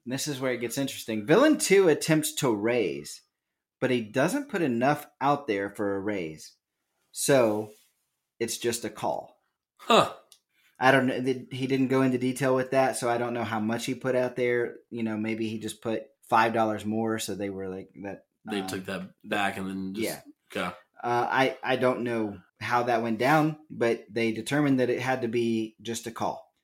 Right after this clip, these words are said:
Speaker 2: Okay. So that's an extra, what, sixty, sixty, one eighty in the pot, right?
Speaker 1: So you've got three hundred total in the pot. Turn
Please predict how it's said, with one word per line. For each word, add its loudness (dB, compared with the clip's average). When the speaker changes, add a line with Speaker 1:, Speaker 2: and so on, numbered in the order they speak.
Speaker 2:
Okay. -2
So -10
that's -2
an -2
extra, -4
what, -6
sixty, -8
sixty, -10
one -6
eighty -6
in -10
the -8
pot, -4
right? -8
Speaker 1:
So -2
you've 4
got 2
three 8
hundred 2
total -2
in -4
the -8
pot. -12
Turn 4